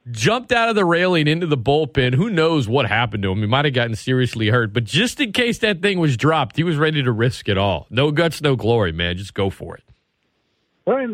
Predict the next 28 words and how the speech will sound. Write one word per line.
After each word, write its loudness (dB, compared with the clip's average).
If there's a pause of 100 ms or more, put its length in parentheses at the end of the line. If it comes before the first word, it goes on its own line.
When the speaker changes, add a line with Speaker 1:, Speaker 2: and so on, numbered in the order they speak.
(160)
Speaker 2:
look, -2
it's -2
all 2
about 0
effort. -4 (320)
<laughs> -4
You've -6
gotta -2
be -6
there, 0
and, -10 (420)
and, -4
and, -6
you -6
know, -4
it's -6
a, -2 (240)
what 2
they -2
say 2
luck -4
is -6
when, -6
when -6
opportunity -4
meets -8
preparation. -2 (180)
Speaker 1:
Man. -8